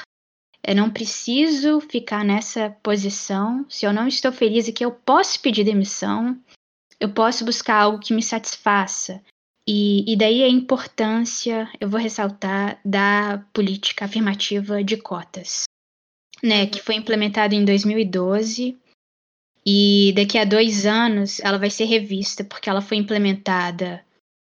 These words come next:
Speaker 1: Ela é um recurso paliativo, né? É porque se houvesse um investimento maior em educação primária, e aí as pessoas que, os alunos de escola pública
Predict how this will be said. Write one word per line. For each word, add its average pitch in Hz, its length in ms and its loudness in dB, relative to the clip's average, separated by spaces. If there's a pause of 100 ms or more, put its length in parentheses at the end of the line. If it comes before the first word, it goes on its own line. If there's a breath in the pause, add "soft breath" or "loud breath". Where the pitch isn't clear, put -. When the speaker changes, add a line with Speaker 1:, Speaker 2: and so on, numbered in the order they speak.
(120)
Speaker 1:
Ela 226 240 4
é 262 140 6
um 277 100 8
recurso 269 480 2
paliativo, 220 800 0
né? 226 320 0
É 202 100 -2
porque 208 380 -6
se 302 380 2
houvesse 247 640 2
um - 20 2
investimento 202 720 0
maior 185 460 -2
em 190 120 -2
educação 196 520 -4
primária, 190 720 -2 (460)
e 196 140 4
aí 196 200 4
as 214 220 2
pessoas 208 640 0
que, 202 420 -6
os 202 160 -2
alunos 202 460 0
de 202 100 -6
escola 208 380 0
pública 196 640 -2